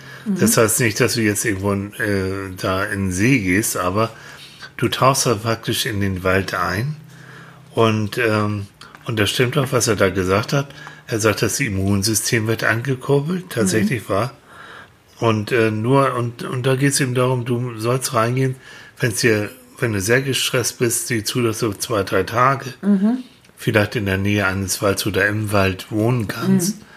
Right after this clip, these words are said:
Speaker 2: Und dann gehst du täglich raus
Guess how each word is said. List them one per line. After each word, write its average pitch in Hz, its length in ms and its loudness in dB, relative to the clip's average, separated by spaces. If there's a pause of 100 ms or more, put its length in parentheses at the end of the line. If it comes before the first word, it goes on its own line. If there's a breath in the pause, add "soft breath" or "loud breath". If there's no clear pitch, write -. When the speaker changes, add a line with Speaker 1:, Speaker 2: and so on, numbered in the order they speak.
(500 loud breath)
Speaker 2:
Und 117 120 0
dann 117 160 2
gehst 120 340 0
du 110 180 0
täglich - 600 0
raus 80 420 -4